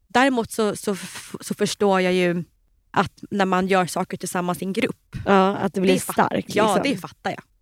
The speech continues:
Speaker 1: Det har jag
Speaker 2: Mm.
Speaker 1: sett när pappa, på hans A A-möten jag har följt med på.
Speaker 2: Ja, och det där är ju det som är intressant, så här, hur en gru-, en gruppdynamik kan påverka.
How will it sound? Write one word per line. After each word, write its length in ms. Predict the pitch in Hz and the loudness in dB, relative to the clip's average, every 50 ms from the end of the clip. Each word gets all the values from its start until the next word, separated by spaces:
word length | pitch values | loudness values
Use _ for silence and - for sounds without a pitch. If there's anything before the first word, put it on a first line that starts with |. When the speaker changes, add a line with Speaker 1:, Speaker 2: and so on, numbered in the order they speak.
| _ _ - | _ _ -4
Speaker 1:
Det 100 | - 220 | 0 2
har 80 | 214 | 2
jag 100 | 214 202 | 4 2
Speaker 2:
Mm. 140 | 226 233 208 | 0 -2 -6
Speaker 1:
sett 100 | 175 - | -6 -6
när 120 | 190 180 160 | -6 -6 -4
pappa, 520 | - 180 - _ - 185 175 170 165 - - - - 185 | -4 -6 -6 _ 0 0 0 0 -2 -4 -10 -12 -10 -6
på 40 | |
hans 220 | 190 190 185 165 - | -4 -4 -4 -6 -6
A 40 | - 202 185 175 175 | -4 -4 -2 -2 -2
A-möten 400 | 175 180 185 190 190 - - - _ | -4 -4 -6 -8 -8 -10 -16 -20 _
jag 100 | - - | -20 -20
har 80 | - 180 | -20 -20
följt 200 | - 196 _ - | -20 -20 _ -20
med 140 | - - - | -18 -6 0
på. 80 | 247 | 4
Speaker 2:
Ja, 200 | 269 277 285 285 277 | 4 6 6 4 2
och 100 | 277 226 | 0 -2
det 100 | 277 262 | -4 -4
där 300 | 220 294 285 294 302 294 | 0 0 2 2 2 0
är 40 | |
ju 120 | 294 277 262 | 0 -2 0
det 160 | 214 214 220 | 0 -2 -2
som 180 | - 220 220 220 | -2 -4 -4 -4
är 40 | |
intressant, 500 | 214 214 - 214 180 226 214 214 226 175 | -4 -4 -4 -4 0 0 0 0 0 -2
så 120 | - - 196 | 0 2 2
här, 240 | 185 180 175 185 165 _ _ _ _ _ _ _ _ - | 2 2 2 -2 -6 _ _ _ _ _ _ _ _ 0
hur 160 | 220 220 208 | 0 0 0
en 320 | 175 - - - 226 220 185 | 0 -4 -6 -4 -2 0 2
gru-, 120 | 240 226 - | 2 2 2
en 220 | - - 220 220 190 | 2 -2 -2 0 0
gruppdynamik 1300 | 233 214 240 202 - _ - - - - 220 202 202 202 226 269 285 294 226 185 170 175 _ - - - - | 0 0 0 -2 -4 _ -20 -10 -4 0 2 4 4 4 4 4 4 4 4 4 2 2 _ -8 -18 -10 -2
kan 220 | - 208 190 185 | 0 0 0 2
påverka. 800 | 170 202 185 175 175 185 208 196 185 - - - - - 196 | 2 2 4 4 4 2 2 2 0 -2 -4 -8 -8 -8 -10